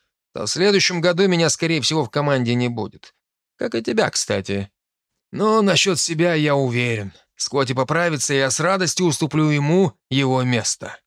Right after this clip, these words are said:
«Думаешь, Боуман не только придёт в себя, но и сможет выздороветь?» «Ха, я в этом уверен. Этот сукин сын имеет слишком паршивый характер, чтобы вот так запросто уступить кому-то место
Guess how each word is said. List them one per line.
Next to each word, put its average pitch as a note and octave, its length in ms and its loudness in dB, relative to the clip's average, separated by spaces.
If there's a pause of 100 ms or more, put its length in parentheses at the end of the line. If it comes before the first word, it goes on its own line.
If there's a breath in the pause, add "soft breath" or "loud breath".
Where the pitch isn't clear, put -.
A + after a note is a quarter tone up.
(580)
«Думаешь, B2+ 480 0
Боуман D3 420 0
не C#3+ 100 0
только F3 300 0
придёт D3 360 0
в - 40 -2
себя, C#3+ 280 0
но C#3 80 0
и C3 80 0
сможет C#3 360 0
выздороветь?» C3+ 640 -2 (200)
«Ха, - 280 0 (500 loud breath)
я A#3+ 220 4
в - 20 2
этом A3 280 4
уверен. C#3 420 4
Этот C#3+ 200 -2
сукин G3+ 380 2
сын G#3 240 0
имеет F3 220 2
слишком F#3 480 0
паршивый E3+ 420 2
характер, E3 460 0
чтобы C3+ 240 -2
вот C3 160 0
так D3+ 180 0
запросто D#3 480 0
уступить C#3 380 -4
кому-то D3 320 0
место D3+ 400 0